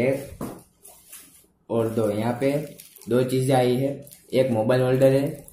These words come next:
वो मैं आपको खोल के दिखा देता हूँ। तो ये पूरा mobile holder है, इसके अंदर mobile आ जाता है पूरा।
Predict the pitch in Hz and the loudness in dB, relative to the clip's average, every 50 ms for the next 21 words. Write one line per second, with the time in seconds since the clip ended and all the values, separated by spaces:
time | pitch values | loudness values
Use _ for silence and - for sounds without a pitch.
0 | - - 104 110 117 120 120 120 117 - 135 139 135 135 - - - - 120 123 | -10 -6 -4 -2 0 0 0 0 0 2 2 2 0 -2 -8 -10 -6 -2 -2 0
1 | 120 135 127 113 107 107 120 117 120 120 120 123 127 127 135 156 - - - - | 0 0 0 0 0 0 0 0 0 0 -2 -2 -2 -2 -4 -4 -6 -10 -14 -16
2 | - - - - - - - - - - - - - - - - - - - - | -18 -18 -20 -20 -20 -20 -20 -20 -20 -20 -20 -20 -20 -20 -20 -20 -20 -20 -20 -20
3 | - - - - - - - - - - - - - - - - - - - - | -20 -20 -20 -20 -20 -20 -20 -20 -20 -20 -20 -20 -20 -20 -20 -20 -20 -20 -20 -18
4 | - 185 175 - - - - - - - - - - - - - - - - - | -18 -18 -20 -20 -20 -20 -20 -20 -20 -20 -20 -20 -20 -20 -20 -20 -20 -20 -20 -20
5 | - - - - - - - - - - - - - - _ _ _ - - - | -20 -20 -20 -20 -20 -18 -18 -18 -18 -20 -20 -20 -20 -20 _ _ _ -20 -20 -20
6 | - - _ _ - 120 113 104 - - - 120 131 127 - 123 131 135 127 110 | -20 -20 _ _ -6 -4 -4 -4 -4 -4 -2 -2 -2 -2 0 0 0 2 2 2
7 | 107 107 107 117 117 117 120 120 120 123 123 120 131 135 139 135 - - - - | 0 0 0 2 2 2 2 2 2 2 0 0 0 -2 -4 -6 -10 -12 -10 -8
8 | 104 104 - 120 120 120 120 117 117 110 107 107 107 117 117 117 117 117 123 120 | -8 -6 -4 -2 0 0 0 0 -2 -2 -2 0 0 0 2 2 0 0 0 0
9 | 117 120 120 131 127 117 - 120 117 123 | 0 0 -2 -2 -2 -2 -2 -2 -2 -2